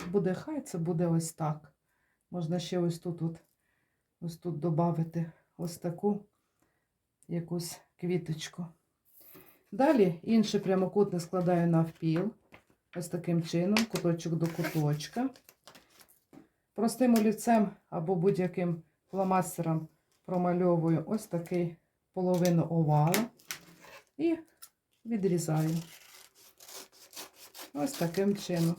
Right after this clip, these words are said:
Створила будь таке віконце, в якому буде моя композиція. Ось зараз її примірю. Ось бачите, як гарно. Далі треба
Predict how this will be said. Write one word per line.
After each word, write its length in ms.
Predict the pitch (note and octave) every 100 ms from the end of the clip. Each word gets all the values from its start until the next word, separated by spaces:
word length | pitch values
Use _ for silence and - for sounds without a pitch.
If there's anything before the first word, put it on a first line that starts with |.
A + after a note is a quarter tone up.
| - - - - _ _ _ _ - _ _ _
Створила 500 | - - G#3 B3 B3+ F3+
будь 260 | A#3+ A#3+ -
таке 400 | G3 - G#3 G3+ - _ _ G3+
віконце, 640 | B3+ C4 A3 F3 E3+ -
в 40 | E3
якому 380 | E3 F3+ F#3
буде 220 | G3 A#3+ G3
моя 260 | E3 F3+
композиція. 840 | F3+ F3+ E3+ F3 D#3+ D3+ D3+ - D#3+ - _ _ -
Ось 120 | G3+
зараз 400 | F3+ F3+ E3+ E3
її 180 | E3 E3
примірю. 600 | E3 E3 E3 D3+ D3 D#3 - _ _ _ _ _ -
Ось 120 | D#3+
бачите, 460 | E3+ A#3+ - -
як 180 | D#3+ D#3
гарно. 440 | D#3+ D#3 D3+ D#3 E3 _ _ _ _ _
Далі 300 | G3 D4 C4+
треба 500 | - F#3+ F3+ F3+ E3+